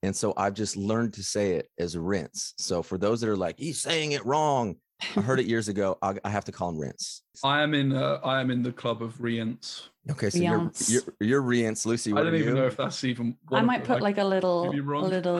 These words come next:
Speaker 2: zhuzh on it and be Rience.
Speaker 1: Ria-, okay, so
Speaker 2: Yeah.
Speaker 1: basically we're all gonna annoy everybody here,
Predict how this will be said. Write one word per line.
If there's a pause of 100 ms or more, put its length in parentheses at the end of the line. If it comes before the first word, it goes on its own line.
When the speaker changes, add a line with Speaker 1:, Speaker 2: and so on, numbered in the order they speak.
Speaker 2:
zhuzh
on
it
and
be
Rience. (260)
Speaker 1:
Ria-,
okay,
so
Speaker 2:
Yeah.
Speaker 1:
basically
we're
all
gonna
annoy
everybody
here,